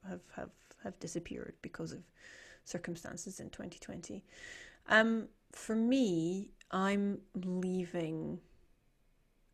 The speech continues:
behind the idea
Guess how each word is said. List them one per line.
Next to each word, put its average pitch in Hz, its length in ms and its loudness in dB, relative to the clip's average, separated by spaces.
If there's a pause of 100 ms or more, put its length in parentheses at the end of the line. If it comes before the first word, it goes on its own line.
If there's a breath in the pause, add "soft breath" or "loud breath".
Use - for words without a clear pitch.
(800)
behind - 880 0 (1700 soft breath)
the 180 200 4
idea 175 680 4